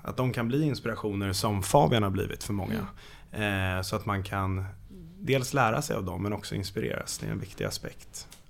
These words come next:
Speaker 1: av det vi gör.
Speaker 2: Jag tänkte fråga dig också, för du har ju stått vid sidan av. Ni har ju varit bästa vänner i jättemånga år, sedan gymnasiet.
Speaker 1: Mm.
Speaker 2: Eh, hur var det att stå vid sidan av?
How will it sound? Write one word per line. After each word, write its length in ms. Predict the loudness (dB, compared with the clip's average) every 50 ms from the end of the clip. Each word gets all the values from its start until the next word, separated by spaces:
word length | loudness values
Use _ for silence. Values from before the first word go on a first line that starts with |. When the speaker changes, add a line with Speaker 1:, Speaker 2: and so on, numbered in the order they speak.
| -10 -6
Speaker 1:
av 160 | -4 -2 -2
det 100 | 0 0
vi 80 | 0 0
gör. 220 | -2 -2 -4 -6 -10 -14 -18 -20 -20 -20 -20 -18 -16 -14 -12 -12 -12 -12 -2 0
Speaker 2:
Jag 140 | 2 2 4
tänkte 460 | 4 2 2 4 4 2 4 2 0 -2 -2
fråga 260 | 0 0 2 2 0
dig 200 | 0 2 2 2 2
också, 200 | 2 0 -4 -4
för 100 | -2 0
du 180 | 2 2 2
har 220 | 2 2 4 4 4 4
ju 440 | 4 2 2 4 4 4 2 2 -2 -6 -10 -10 -10
stått 380 | -8 -8 -2 0 0 0 0 0
vid 80 | -4 -2
sidan 340 | 0 2 4 4 4 4
av. 160 | 4 4 4 6
Ni 140 | 6 6
har 80 | 6 6
ju 60 | 6
varit 180 | 6 4 4 4
bästa 340 | 4 4 4 2 2 2 4
vänner 460 | 6 6 6 6 4 4 4 4 2
i 460 | 2 2 2 0 -2 -4 -4 -6 -6 -2
jättemånga 560 | 0 0 0 0 0 0 0 2 2 2 2
år, 160 | 4 2 2 2
sedan 420 | 0 0 2 2 2 2 2 0
gymnasiet. 760 | 2 2 2 2 2 2 0 -2 -4 -6 -6 -8 -10 -14 -16 -10 -2
Speaker 1:
Mm. 240 | 2 4 4 4 4 2 -2 -10 -16 -16 -16 -16 -12 2 8
Speaker 2:
Eh, 580 | 10 10 12 12 12 12 12 12 12 12 10 8 2 -4 -12 -18 -20 -20 -20 -20 -20 -20 -20 -20 -18 -18 -18 -14 -14 -4 0 2 4
hur 120 | 4 4
var 220 | 6 6 6 6 6
det 60 | 4
att 60 | 2
stå 180 | 0 0 0 2
vid 120 | 2 0 0
sidan 400 | 2 2 2 4 4 4 2 2
av? 640 | 0 0 0 0 0 -2 -2 -2 -2 -2 -4 -4 -6